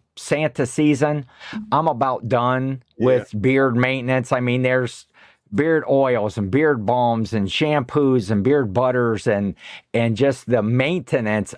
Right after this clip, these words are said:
Speaker 1: of it is, uh, more
Speaker 2: Yeah.
Speaker 1: than, more than I wanna do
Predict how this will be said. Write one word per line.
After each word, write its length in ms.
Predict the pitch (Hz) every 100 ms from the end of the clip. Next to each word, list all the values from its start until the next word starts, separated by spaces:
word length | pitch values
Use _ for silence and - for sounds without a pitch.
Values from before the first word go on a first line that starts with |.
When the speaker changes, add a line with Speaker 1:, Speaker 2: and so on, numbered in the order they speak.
| -
Speaker 1:
of 220 | 107 101
it 320 | 104 - - _ _ _ _ _ -
is, 460 | 117 113 107 92 113
uh, 380 | 90 78 67 65 _ _ _ 139
more 240 | 147 202
Speaker 2:
Yeah. 80 | 175
Speaker 1:
than, 220 | 147 123 -
more 280 | 135 156
than 140 | 139 127
I 100 | 117
wanna 300 | 117 113 101
do 400 | 92 104 104